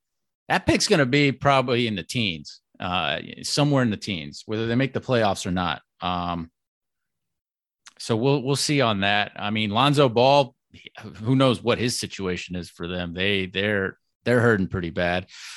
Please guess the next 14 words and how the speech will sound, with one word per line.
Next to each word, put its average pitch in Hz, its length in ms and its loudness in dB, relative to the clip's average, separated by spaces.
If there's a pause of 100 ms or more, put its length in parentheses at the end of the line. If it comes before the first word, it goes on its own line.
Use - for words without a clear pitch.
(100)
I 139 60 2
still 226 240 6
think 220 300 2
the 151 100 4
most 143 220 2
valuable 147 420 2
pick 143 280 0
is 95 120 -8
Denver 123 580 0
for - 140 -18
twenty 117 340 -2
twenty-five, 117 720 0
just 120 180 -6
because 117 560 0